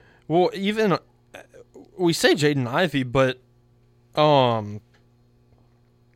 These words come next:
Eric Hunter has played very, very well in this tournament. I, he, he might be one of those guys that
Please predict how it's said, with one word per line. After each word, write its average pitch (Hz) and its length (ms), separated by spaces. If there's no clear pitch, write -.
Eric 226 260
Hunter 165 440
has - 140
played 123 240
very, 123 220
very 117 240
well 110 360
in 131 140
this 117 140
tournament. 107 420
I, 139 100
he, - 200
he 220 260
might 170 380
be 180 160
one 165 180
of 160 100
those 139 220
guys 131 680
that 123 360